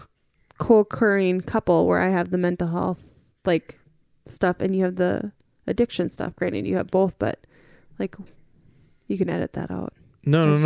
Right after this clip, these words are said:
Speaker 2: no. I
Speaker 1: thought
Speaker 2: see,
Speaker 1: that.
Speaker 2: I, I see what you're trying to say.
Speaker 1: Yeah.
Speaker 2: Yeah, yeah.
Speaker 1: But, like, in the podcast too, like, I have all the,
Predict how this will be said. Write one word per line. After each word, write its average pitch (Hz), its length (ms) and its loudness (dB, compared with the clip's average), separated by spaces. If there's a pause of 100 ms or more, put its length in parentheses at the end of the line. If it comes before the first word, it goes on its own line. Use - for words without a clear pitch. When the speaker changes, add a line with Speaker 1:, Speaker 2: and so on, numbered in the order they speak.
Speaker 2:
no. 120 60 4
I 117 60 4
Speaker 1:
thought 127 100 6
Speaker 2:
see, 165 100 6
Speaker 1:
that. 143 180 6
Speaker 2:
I, 147 40 4
I - 20 6
see 165 160 4
what 147 60 6
you're 120 120 4
trying - 320 -2
to 123 80 -2
say. 254 120 0
Speaker 1:
Yeah. 185 260 2 (680)
Speaker 2:
Yeah, 113 300 -2
yeah. 117 180 0 (720)
Speaker 1:
But, 233 120 2
like, 208 160 2
in 190 120 4
the 151 60 2
podcast - 640 -4
too, 170 280 0 (200)
like, - 160 -4
I 175 100 2
have 180 220 -4
all 165 160 0
the, - 100 -8